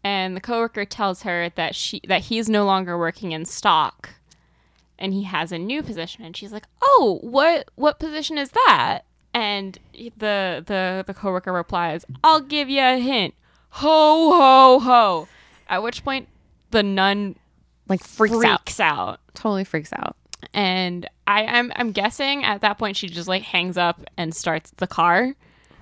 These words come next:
Speaker 1: But
Speaker 2: Yeah,
Speaker 1: I'm not
Speaker 2: I'm not sure why she
Speaker 1: sure.
Speaker 2: does, but she knows, like, it's not good.
Speaker 1: Yeah.
Speaker 2: Something's gonna go down. Like, this is not a good scenario.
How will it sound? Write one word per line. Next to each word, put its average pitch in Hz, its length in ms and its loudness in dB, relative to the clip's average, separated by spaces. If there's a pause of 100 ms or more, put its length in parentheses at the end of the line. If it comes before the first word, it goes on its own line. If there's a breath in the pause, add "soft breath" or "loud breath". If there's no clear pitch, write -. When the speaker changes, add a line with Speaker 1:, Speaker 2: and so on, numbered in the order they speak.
(220 soft breath)
Speaker 1:
But 196 120 2
Speaker 2:
Yeah, 175 140 6
Speaker 1:
I'm 165 240 2
not - 80 -4 (180)
Speaker 2:
I'm 214 140 2
not 185 200 2
sure 160 260 -2
why 175 100 -4
she - 220 0
Speaker 1:
sure. 180 100 2
Speaker 2:
does, 220 180 0
but 269 100 4
she 330 200 6
knows, 320 380 8
like, 190 300 4
it's - 220 0
not 185 380 4 (100)
good. 165 460 4
Speaker 1:
Yeah. 147 240 -8 (840)
Speaker 2:
Something's 196 320 2
gonna 175 180 0
go 160 120 -2
down. - 420 -4
Like, - 200 -6
this 175 180 -8
is 170 100 -10
not 160 220 -4
a - 20 -8
good - 200 -8
scenario. - 720 -6